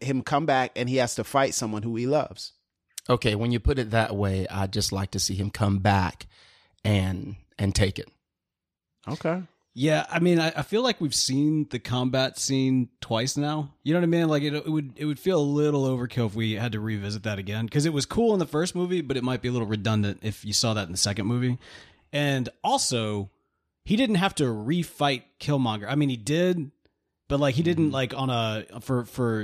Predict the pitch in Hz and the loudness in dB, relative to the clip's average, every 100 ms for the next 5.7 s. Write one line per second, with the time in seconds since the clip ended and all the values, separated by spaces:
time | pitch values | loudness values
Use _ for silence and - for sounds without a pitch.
0 | 104 120 101 92 92 - - - - - | -4 -4 -4 -6 -10 -12 -18 -18 -12 0
1 | 135 127 - 110 95 - 87 - 135 120 | 2 4 4 2 2 -2 -4 -4 -2 0
2 | 110 - _ 117 95 - 120 110 95 98 | -4 -8 _ -6 -6 -4 -2 0 -2 -6
3 | - - 123 107 120 104 - 123 110 117 | -10 -4 -4 -2 -2 -2 -4 -4 -2 -2
4 | - 147 175 160 143 117 127 147 120 110 | 0 4 4 4 2 0 0 2 2 2
5 | 110 107 95 92 101 90 | 2 0 -2 -4 -6 -6